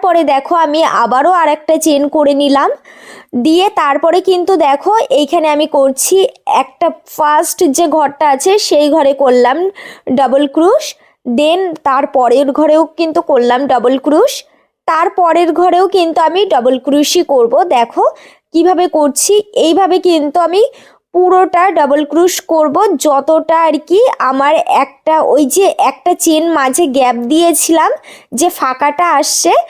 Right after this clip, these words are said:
ওই পর্যন্ত কিন্তু আমি পুরোটা একটা একটা করে ডাবল ক্রুশ করেছি। আর যে ফাঁকাটা আছে ওইখানে আমি করলাম হাফ ক্রুশ। তো হাফ ক্রুশ করার পরে কিন্তু একটা চেন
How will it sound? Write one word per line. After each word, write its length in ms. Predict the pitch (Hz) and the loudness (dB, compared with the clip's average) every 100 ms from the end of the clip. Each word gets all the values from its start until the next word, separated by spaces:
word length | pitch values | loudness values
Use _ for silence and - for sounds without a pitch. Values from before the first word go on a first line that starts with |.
| - - - | -8 -14 -4
ওই 200 | 320 370 | 0 0
পর্যন্ত 600 | 381 320 294 330 330 302 339 | 0 0 2 2 0 -2 -4
কিন্তু 280 | - 320 302 349 | -2 -2 0 -2
আমি 160 | 349 381 | -2 -2
পুরোটা 500 | - 311 311 330 339 381 440 | 0 0 2 0 0 0 0
একটা 280 | 277 262 330 | -2 -2 -2
একটা 240 | 285 294 320 | -4 -2 -4
করে 200 | 311 330 | 0 0
ডাবল 300 | 359 277 254 277 | 0 0 0 -2
ক্রুশ 280 | 285 330 - | 0 0 0
করেছি। 460 | - 269 240 - 453 - - _ - | -2 0 0 0 -2 -2 -10 _ -4
আর 120 | 269 233 | -4 0
যে 160 | 392 | -2
ফাঁকাটা 580 | 415 - 285 233 294 392 381 | -2 -4 -4 -2 -2 0 0
আছে 240 | 254 240 494 605 | 0 0 0 2
ওইখানে 420 | 285 277 320 359 | 2 0 0 0
আমি 200 | 370 330 | 0 -2
করলাম 420 | - 285 247 285 370 - | 0 0 2 2 -2 -6
হাফ 200 | - - _ | -8 -10 _
ক্রুশ। 320 | 302 226 196 - - _ _ _ _ - | 0 0 0 -6 -14 _ _ _ _ -4
তো 60 | 330 | -2
হাফ 260 | 302 311 294 - | 0 -2 -4 -4
ক্রুশ 300 | 440 466 - | 0 0 0
করার 320 | - 349 302 294 | -2 0 2 2
পরে 220 | 285 247 | 0 0
কিন্তু 320 | 240 269 262 494 330 | 0 -2 0 0 0
একটা 180 | - 349 | -2 -4
চেন 280 | 330 285 | 0 0